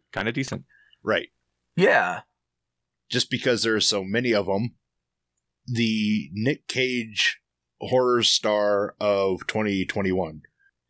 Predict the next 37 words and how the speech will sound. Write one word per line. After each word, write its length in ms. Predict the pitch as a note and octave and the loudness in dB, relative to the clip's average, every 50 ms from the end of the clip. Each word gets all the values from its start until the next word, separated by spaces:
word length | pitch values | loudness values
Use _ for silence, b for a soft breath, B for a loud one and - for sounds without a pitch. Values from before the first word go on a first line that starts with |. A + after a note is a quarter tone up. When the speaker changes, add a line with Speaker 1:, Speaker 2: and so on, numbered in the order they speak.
| _ - | _ -6
Speaker 2:
'cause 480 | - A2 G#2 G2 F#2+ F#2 F2 - - - - | -2 0 0 0 0 -2 -2 -2 -4 -4 -6
he 380 | - - A2+ A2+ A2+ A2+ G#2+ | -8 -4 -4 -2 0 0 0
has 300 | F#2 G#2 G#2 F2+ - - _ _ _ _ _ _ _ _ _ _ _ _ - - | 0 0 -2 -2 -4 -6 _ _ _ _ _ _ _ _ _ _ _ _ -12 -6
found 320 | - A2+ A2 A2 G2+ F#2 | -4 -4 -2 -2 -2 -2
his 340 | A2 G#2 G2+ F#2 E2+ - - E2+ | -2 0 0 0 -2 -2 -2 -2
niche 460 | G#2+ A2 G2+ E2 - - - - _ _ - | -2 0 0 0 -2 -4 -4 -4 _ _ -4
in, 580 | G#2 G#2 G#2 G2+ F#2+ F#2 F#2 F#2 F2+ F#2 E2 - b b b b b b _ _ - | -2 0 0 0 0 -2 -4 -8 -10 -10 -10 -12 b b b b b b _ _ -6
like, 260 | F2+ G2 F#2+ E2+ - - _ - | -4 -4 -4 -4 -8 -18 _ -14
horror 380 | - - C3+ B2+ A#2 G#2+ G#2 F2+ | -4 0 2 4 4 4 2 0
films 460 | - - F2+ F2 D#2+ D#2+ E2 D#2+ - F2+ | 0 -2 -2 -2 -2 -2 -2 -2 -2 0
right 180 | F2+ F2+ - - | -2 -2 -2 -4
now. 300 | F2+ F#2+ E2+ D2+ - - | -4 -2 -2 -2 -4 -4
<laughs> 640 | - - - D#3+ D3 - - F#3 - - G#3+ - - | -4 -2 -2 -2 -2 -2 -2 -4 -2 -2 -2 2 4
Speaker 1:
He 120 | F#3+ A3 | 4 4
moves 380 | A3 A#3 G#3 A3 A3+ A#3 A3+ - | 6 6 6 8 8 6 4 4
from 180 | - G3+ F3+ | 4 4 4
genre 460 | E3 - G3+ F3+ F#3 F3 F3+ F3+ F3 D#3 | 4 4 6 6 6 6 6 4 4 4
to 180 | - F3 E3 | 4 2 2
genre. 460 | C3+ D#3 D3+ C#3 C3 A2+ G#2 F#2+ F#2+ | 4 6 6 6 4 4 2 2 2
He'll 160 | F#2+ B2+ C#3 C3 | 4 4 4 4
do 180 | D3+ D#3 D3 | 6 4 4
big 300 | C3+ C3+ D#3+ E3+ D#3 - | 4 4 2 2 2 4
budget 320 | - E3+ E3 D3 E3 D#3 - - | 4 4 4 6 4 2 0 2
action 440 | C#3+ C#3+ D3+ - - - E3+ D#3 D#3 | 0 0 0 0 2 2 2 2 2
for 140 | - E3+ | 2 2
a 60 | D#3+ - | 2 4
couple 280 | - D#3+ - D3+ D3+ | 4 2 2 2 2
years. 460 | D#3+ D#3+ E3 E3 E3 E3 E3+ E3+ E3 - B B B B B | 4 6 6 6 6 6 6 4 2 -2 B B B B B
Now 200 | A#2 B2+ C3+ D3 | -2 -2 0 2
he's 160 | D#3 D#3 C3+ D3+ | 2 2 2 2
in, 140 | C#3+ D3 | 2 2
like, 180 | C#3 C3 C3 B2 - | 4 2 2 0 0
lower 300 | A#2 A#2 A#2+ C3 C#3 C#3 | 2 4 6 6 6 6
budget 400 | B2+ C3 C3 B2 C3 C#3 C#3+ - | 6 6 4 4 4 4 2 2
horror 500 | G#2 A2+ A2+ A#2 A#2+ B2 C3+ C#3 C#3+ D3 | 2 4 6 6 6 6 6 6 4 4
stuff. 560 | D3+ - - - D3 C#3+ C#3+ D3+ D3 - - _ b b b b b b b | 2 -2 0 4 4 6 6 4 2 -2 -10 _ b b b b b b b
Yeah. 280 | - B2 G#2 F2 F2 | -2 0 0 0 -2